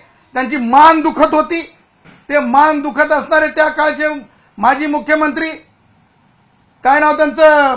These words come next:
उद्धव, तिथं गेले ते उद्धव त्या अंतरवालीला आणि फूस भरत राहिले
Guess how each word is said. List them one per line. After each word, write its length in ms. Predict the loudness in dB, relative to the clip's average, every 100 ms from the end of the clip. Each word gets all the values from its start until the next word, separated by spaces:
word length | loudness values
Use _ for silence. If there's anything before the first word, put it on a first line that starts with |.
| -8
उद्धव, 560 | -16 -12 -8 4 6 4 0 _ _ _ _ _ _ _
तिथं 260 | -8 2 2
गेले 220 | 4 0
ते 100 | -4
उद्धव 440 | -6 -2 6 6 6 0 _ _ _ _ _ _ _ _ _ _ -4
त्या 140 | 2
अंतरवालीला 680 | 2 2 2 4 2 4 2 0
आणि 160 | -6 -6 -4
फूस 140 | -6 0
भरत 320 | 4 4 4
राहिले 500 | 0 2 0 0